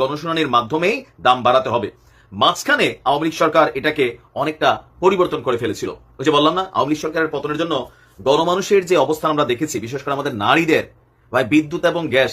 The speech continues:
আওয়ামী লীগ করুক, বিএনপি করুক, এই দেশে যারাই বসবাস করছে এটার বাটি কিন্তু পড়ে গেছিল। মানে ভুতুরে বিল আসতেছে, একটা লাইট ফ্যান চালাইয়া উল্টাপাল্টা বিল আসছে, এগুলোর কোনো জবাবদিহিতা নাই। আমাদের দেশের বিদ্যুৎ সেক্টরকে ধ্বংস করে বিদেশ থেকে বিদ্যুৎকে আমদানি করা হয়েছে, আদানি গ্রুপ থেকে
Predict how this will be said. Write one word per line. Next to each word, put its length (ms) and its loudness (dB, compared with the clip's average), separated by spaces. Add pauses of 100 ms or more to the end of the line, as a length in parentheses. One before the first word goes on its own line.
(140)
আওয়ামী 220 2
লীগ 140 -8
করুক, 220 -2
বিএনপি 340 -6
করুক, 160 -4
এই 140 0
দেশে 140 -6
যারাই 280 4
বসবাস 400 0
করছে 180 -4 (280)
এটার 260 -4
বাটি 240 -2
কিন্তু 220 -10
পড়ে 200 0
গেছিল। 240 -10 (500)
মানে 160 4
ভুতুরে 400 0
বিল 160 4
আসতেছে, 360 -2 (240)
একটা 200 -6
লাইট 200 0
ফ্যান 120 -4
চালাইয়া 380 0
উল্টাপাল্টা 400 -2
বিল 260 -4
আসছে, 180 -2
এগুলোর 260 -2
কোনো 120 -6
জবাবদিহিতা 520 0
নাই। 140 0 (440)
আমাদের 220 2
দেশের 280 0
বিদ্যুৎ 300 -8
সেক্টরকে 380 -4
ধ্বংস 240 -6
করে 160 2 (120)
বিদেশ 200 -2
থেকে 240 -4
বিদ্যুৎকে 300 -8
আমদানি 280 -2
করা 180 0
হয়েছে, 180 -2
আদানি 260 0
গ্রুপ 260 -8
থেকে 120 -4